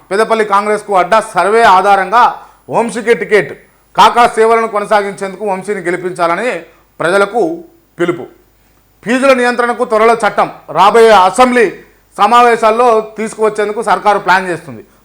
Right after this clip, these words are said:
ప్రైవేటు స్కూల్స్, కాలేజెస్ అడ్డగోలుగా వసూలు కల్లెం. ఇతర రాష్ట్రాల్లో అమలవుతున్నటువంటి విధి విధానాలపై అధ్యయనం. జీవోలతో నియంత్రణ సాధ్యపడక చట్టం వైపే మొగ్గు. ఎండుతున్న ఎల్లంపల్లి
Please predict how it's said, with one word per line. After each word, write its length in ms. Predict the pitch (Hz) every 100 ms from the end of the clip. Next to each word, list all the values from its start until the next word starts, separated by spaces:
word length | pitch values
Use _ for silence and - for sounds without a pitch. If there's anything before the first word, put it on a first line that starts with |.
| -
ప్రైవేటు 340 | 190 226 208
స్కూల్స్, 340 | 208 214 214 196
కాలేజెస్ 480 | 190 208 214 165
అడ్డగోలుగా 520 | 208 175 202 214 208 202
వసూలు 320 | 185 190 202
కల్లెం. 360 | 175 180 143 - _ _ _ _ _ _
ఇతర 300 | 156 226 220
రాష్ట్రాల్లో 420 | 202 208 214 208 208
అమలవుతున్నటువంటి 720 | 180 196 190 185 175 180 160
విధి 220 | 170 202
విధానాలపై 460 | 190 190 185 175 165
అధ్యయనం. 560 | 151 180 180 190 240 - _ _ _ -
జీవోలతో 540 | 123 220 240 233 233
నియంత్రణ 520 | 214 196 196 196 240 302 - _ -
సాధ్యపడక 520 | 165 190 202 196 185 185
చట్టం 380 | 160 202 190 175
వైపే 460 | 151 160 196 202 220
మొగ్గు. 460 | 170 170 160 135 - _ _ _ _ _ _ _ _ _ _ _ _ _ -
ఎండుతున్న 440 | 170 254 262 262
ఎల్లంపల్లి 800 | 262 226 214 240 226 220 165 -